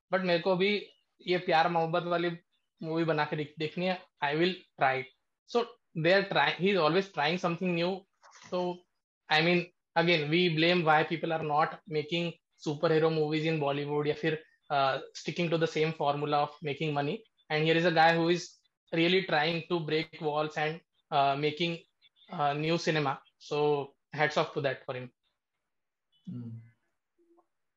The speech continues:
Speaker 2: ठीक है विनय, but अभी I think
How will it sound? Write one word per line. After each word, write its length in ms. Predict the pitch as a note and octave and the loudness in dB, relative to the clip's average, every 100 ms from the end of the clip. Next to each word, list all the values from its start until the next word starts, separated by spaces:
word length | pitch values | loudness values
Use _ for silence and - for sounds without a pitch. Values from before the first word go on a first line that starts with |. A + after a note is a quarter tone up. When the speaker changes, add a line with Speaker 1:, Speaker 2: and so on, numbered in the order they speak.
| _ _ _ _ - | _ _ _ _ -10
Speaker 2:
ठीक 220 | F3+ F3+ | -8 -2
है 120 | B2 | -2
विनय, 320 | A#2 A2+ A2+ - - | 0 -2 -8 -12 -8
but 140 | C3+ C#3 | 0 0
अभी 560 | C#3+ B2+ D3 D#3 E3+ - - _ C3+ | 2 0 0 0 -4 -8 -16 _ -4
I 140 | C#3 | -4
think 240 | C#3 F3+ | 2 2